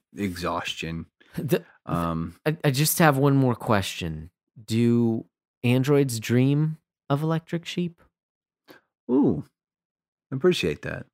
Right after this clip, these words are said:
Speaker 2: <laughs>
Speaker 1: Appreciate that.
Speaker 2: It's, it, uh, it's a good book. It's fun. I, I enjoyed it.
Speaker 1: It is.
Speaker 2: Yeah, I mean, I say fun. It might not be the right word, but I enjoyed
Speaker 1: But,
Speaker 2: it.
Speaker 1: yeah, it's, it's, it is worthwhile. It is
Speaker 2: Yeah.
Speaker 1: worthwhile. Well, now that we have sort of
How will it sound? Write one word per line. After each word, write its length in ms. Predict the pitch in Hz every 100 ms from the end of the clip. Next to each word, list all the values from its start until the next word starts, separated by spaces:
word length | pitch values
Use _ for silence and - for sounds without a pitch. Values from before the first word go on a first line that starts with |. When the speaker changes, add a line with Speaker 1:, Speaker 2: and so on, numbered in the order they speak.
| -
Speaker 2:
<laughs> 320 | - - -
Speaker 1:
Appreciate 440 | 123 131 - 80 -
that. 220 | 76 113 _ _ _ _ _ _ _
Speaker 2:
It's, 140 | 165 -
it, 160 | 151 - _
uh, 180 | 165 170 175
it's 180 | 175
a 40 | 208
good 180 | 208 208
book. 220 | 170 -
It's 160 | 123 -
fun. 300 | 190 120 95 _ -
I, 300 | 107 127 - -
I 120 | 123
enjoyed 420 | 131 127 120 113
it. 120 | -
Speaker 1:
It 200 | 156 254 220
is. 140 | 160
Speaker 2:
Yeah, 180 | 165 151
I 40 |
mean, 260 | 143 139 120
I 60 |
say 200 | 113 120
fun. 360 | 110 104 82 85
It 80 | -
might 200 | 113 98
not 140 | 76
be 100 | - 78
the 80 |
right 200 | 64 78
word, 320 | - 80 78 -
but 160 | 104
I 100 | 143
enjoyed 420 | 165 160 147 233 202
Speaker 1:
But, 200 | 214 180
Speaker 2:
it. 40 |
Speaker 1:
yeah, 180 | 180 147 - _ _ _ -
it's, 420 | 131 123 - -
it's, 260 | 127 117 - 117
it 140 | 110
is 180 | 117 101
worthwhile. 640 | 104 110 82 80 - 90 _ -
It 100 | 110
is 100 | 101
Speaker 2:
Yeah. 40 |
Speaker 1:
worthwhile. 520 | 85 82 92 87 - _ _ _ _ _ _ _
Well, 360 | 180 170 135 _ _ _ _ _ _
now 300 | 139 139 131
that 180 | 123 113
we 220 | 117 113
have 240 | 107 101
sort 240 | 95 104 98
of 300 | 92 87